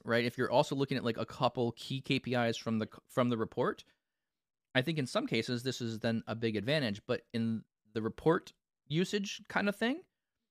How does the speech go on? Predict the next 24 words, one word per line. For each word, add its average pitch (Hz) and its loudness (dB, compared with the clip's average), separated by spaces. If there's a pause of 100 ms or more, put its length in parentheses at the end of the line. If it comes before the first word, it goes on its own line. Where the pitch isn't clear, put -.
(200)
I 123 2
would 170 4
never 165 4
go 160 4
to 156 4
the 135 0
report 143 4
usage 160 -2 (200)
thing 117 2
anymore. 95 0
I 120 4
wouldn't 156 2
go 151 8
to 160 2
that 120 4
report. 110 -2
That 117 0
would 131 -4
only 151 0
be, 135 0
like, 120 2
a 113 -2
data 123 2
set - 0